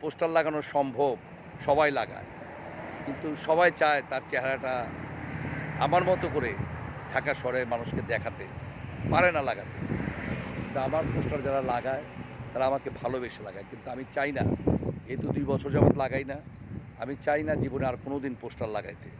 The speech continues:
আমি চাই পোস্টার মুক্ত বাংলাদেশ হোক, কিন্তু আমার পোস্টার যেহেতু লাগে না, কোনো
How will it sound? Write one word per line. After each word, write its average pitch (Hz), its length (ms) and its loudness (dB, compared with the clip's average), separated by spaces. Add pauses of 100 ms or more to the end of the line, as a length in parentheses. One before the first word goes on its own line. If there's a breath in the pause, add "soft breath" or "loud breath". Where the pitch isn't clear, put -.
(420)
আমি 123 140 -2
চাই 135 260 0
পোস্টার 139 420 -2
মুক্ত - 180 -10 (240)
বাংলাদেশ 117 480 -4
হোক, 120 120 -8 (540)
কিন্তু 143 320 -6
আমার 156 240 2
পোস্টার 160 440 -2 (1800)
যেহেতু 147 260 0
লাগে 156 280 6
না, 175 100 0 (120)
কোনো 147 140 -6